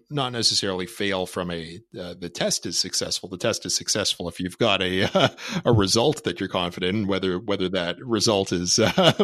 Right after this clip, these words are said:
positive or negative. Um, you've got some feature that you put out there. Um, are you doing this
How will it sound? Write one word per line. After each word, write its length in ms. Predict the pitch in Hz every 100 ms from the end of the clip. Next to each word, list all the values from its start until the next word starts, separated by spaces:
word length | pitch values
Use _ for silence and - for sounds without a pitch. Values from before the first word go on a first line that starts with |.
| 143
positive 420 | 117 110 113 95
or 80 | 92
negative. 480 | 127 127 92 95 - - - -
Um, 340 | 92 92 104 95
you've 180 | 120 139
got 320 | 147 120 113 - 113
some 240 | 120 104
feature 320 | - 101 101
that 180 | 95 87
you 80 | 90
put 240 | - 98
out 280 | 90 90 -
there. 320 | 85 82 85
Um, 220 | 87 90 90
are 80 | 107
you 120 | 101
doing 340 | 110 123 120 107
this 480 | 98 95 - -